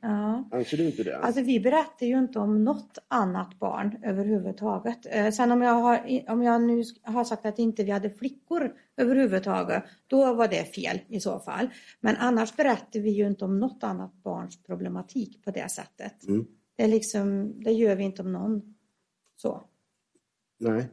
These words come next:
Speaker 1: Nej.
Speaker 2: Men du bes-, du beskrev hur en dag såg ut ungefär där. Hur,
Speaker 1: Ja.
Speaker 2: hur han sku-, hur han skulle komma få det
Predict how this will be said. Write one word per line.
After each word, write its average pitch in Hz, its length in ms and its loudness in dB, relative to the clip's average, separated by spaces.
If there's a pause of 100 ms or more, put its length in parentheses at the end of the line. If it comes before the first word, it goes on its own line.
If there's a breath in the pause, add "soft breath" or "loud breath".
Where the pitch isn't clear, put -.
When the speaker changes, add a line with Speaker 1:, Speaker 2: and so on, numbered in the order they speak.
Speaker 1:
Nej. 202 280 -2
Speaker 2:
Men 120 120 4
du 135 100 4
bes-, 131 320 0
du 123 120 0
beskrev 139 480 2
hur 135 160 4
en 131 100 4
dag 110 280 2
såg 123 300 0
ut 120 360 2
ungefär 101 520 -2
där. 76 280 -8 (220 loud breath)
Hur, 104 120 2
Speaker 1:
Ja. 101 80 2
Speaker 2:
hur 107 160 4
han 107 80 2
sku-, - 300 -6
hur 110 140 4
han 104 160 2
skulle 104 260 0
komma 101 420 -2
få 127 280 0
det 69 180 -4